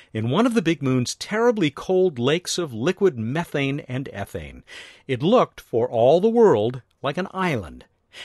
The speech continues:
And then, the next time Cassini could look for it, it was gone.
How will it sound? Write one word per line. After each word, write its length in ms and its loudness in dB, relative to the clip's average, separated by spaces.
And 180 2
then, 380 4
the 100 -2
next 240 -2
time 240 0
Cassini 400 -2
could 180 -6
look 180 -2
for 260 2
it, 120 -2
it 120 0
was 140 0
gone. 460 0